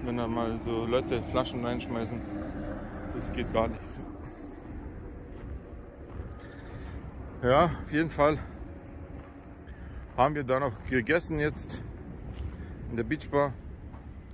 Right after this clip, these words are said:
was getrunken. Jetzt gehe ich da noch ins Wasser und dann war's das für heute.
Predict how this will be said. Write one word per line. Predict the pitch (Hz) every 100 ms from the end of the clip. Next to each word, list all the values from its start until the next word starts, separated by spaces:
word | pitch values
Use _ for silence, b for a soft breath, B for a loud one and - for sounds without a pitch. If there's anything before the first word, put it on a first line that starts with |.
| - -
was | 120 117
getrunken. | 123 120 165 151 151 - - - - - - - - - - - B B B B B B B B
Jetzt | - -
gehe | 143
ich | 135
da | 123
noch | 120
ins | 120
Wasser | 147 170 160 135
und | 139
dann | 131 135 131 B B -
war's | 123 139
das | 131 -
für | 113
heute. | 120